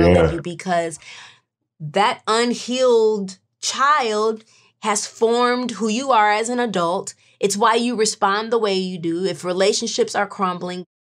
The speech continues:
Speaker 2: if you're always in and out of work or a certain career, maybe go inward and some of it is the
Speaker 1: Mm-hmm.
Speaker 2: way. Like, I learned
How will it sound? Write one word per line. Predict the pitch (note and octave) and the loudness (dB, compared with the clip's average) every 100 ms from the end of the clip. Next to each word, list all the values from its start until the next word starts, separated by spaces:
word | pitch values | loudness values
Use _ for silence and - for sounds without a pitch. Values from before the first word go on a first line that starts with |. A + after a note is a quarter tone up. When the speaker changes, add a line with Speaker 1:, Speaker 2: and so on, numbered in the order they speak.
| _ | _
Speaker 2:
if | F#3 F3 | -8 -2
you're | G3 G3 | 4 6
always | A3 B3 B3 | 6 2 0
in | A3 A3 | 0 0
and | G#3 | 2
out | G3 F#3+ F#3+ - | 0 0 -2 -2
of | F3 E3+ E3 D#3+ D3 | -2 -2 -4 -6 -2
work | F#3+ G3 G3+ G3 | 2 2 0 -2
or | F3 | -4
a | |
certain | E3+ G3 E3+ E3 | -4 -6 -6 -8
career, | F3+ E3+ F#3 F3+ | -8 -6 -4 -2
maybe | F#3 A#3+ E4 D4+ C#4+ C4+ - _ _ - D3+ | 0 0 -2 -6 -6 -10 -16 _ _ -16 -2
go | G3 A3 - | 2 2 2
inward | F#3 G#3 B3+ C#4+ F4 F4+ - | -2 -2 -2 -2 -2 -6 -4
and | G#3+ G#3+ G3+ F#3+ F#3+ F#3+ _ _ - | -2 0 0 0 -4 -8 _ _ -10
some | - F4 G4 D4+ | 0 4 4 4
of | G3 D#3 | 2 -2
it | - _ _ _ G#3 | -10 _ _ _ 0
is | G3 F#3 | 2 2
the | - | 4
Speaker 1:
Mm-hmm. | A#3 | 6
Speaker 2:
way. | C4 - - - | 6 2 -4 -6
Like, | - G#3 | -2 0
I | A#3 B3 D#4+ | 4 4 4
learned | D#4 B3+ A#3 A#3 A#3 A#3+ | 2 0 2 2 0 -2